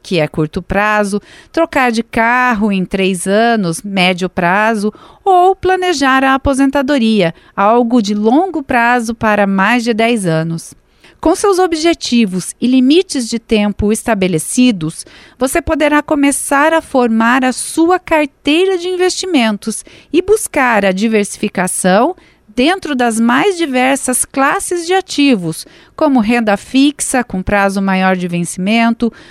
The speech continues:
fundos multimercados, fundos de ações, fundos imobiliários, carteiras de ações e até investimentos internacionais. Mas lembre-se,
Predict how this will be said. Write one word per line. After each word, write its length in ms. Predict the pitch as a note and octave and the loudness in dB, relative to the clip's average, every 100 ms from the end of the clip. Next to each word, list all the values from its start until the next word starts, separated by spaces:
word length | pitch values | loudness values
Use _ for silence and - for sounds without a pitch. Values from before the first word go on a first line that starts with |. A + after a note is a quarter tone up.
| - | -20
fundos 560 | - D#4+ D#4 D4 B3 | -8 0 4 4 2
multimercados, 1200 | A3+ A3 G#3+ G3+ F#3 F#3+ A#3 A3 A3+ A3+ G#3 G#3 - | 2 0 0 -2 -2 -2 -2 0 2 0 -2 -8 -12
fundos 560 | - B3+ A#3+ A3+ G3+ | -6 0 2 4 2
de 80 | F#3 | 2
ações, 920 | F#3+ F3+ - G3+ G#3 A#3 A#3 A3+ - - - - _ | 0 0 -2 2 4 4 4 2 0 -10 -20 -20 _
fundos 460 | - C4 A#3 A3 | 0 2 2 0
imobiliários, 1120 | G#3 G3+ F#3 F#3 F3 F3+ G#3+ A3+ A3 A3+ - - - - _ | 0 0 -2 0 2 2 2 2 2 0 -2 -14 -20 -20 _
carteiras 800 | C#4 C4 B3+ - C#4+ F4+ D#4+ A#3+ | -2 -2 -2 -2 0 2 2 0
de 80 | A3+ | 0
ações 600 | G#3+ - A#3 B3+ D4+ C4+ | -2 0 2 4 4 2
e 80 | D#4 | 0
até 360 | D4+ _ D#4+ | -2 _ -2
investimentos 760 | F#4 F4 E4+ - D#4 D#4 D#4+ D4+ | 0 -2 -4 -2 0 0 0 -4
internacionais. 960 | D4 D#4+ D4+ D4 D#4+ D4 B3 A#3 - - _ _ _ | 0 2 2 2 0 2 2 0 -4 -14 _ _ _
Mas 320 | - C#4+ F4+ C4+ | 0 2 4 2
lembre-se, 720 | A3 G3 F3+ F3 F3 - | 2 2 0 -2 -4 -4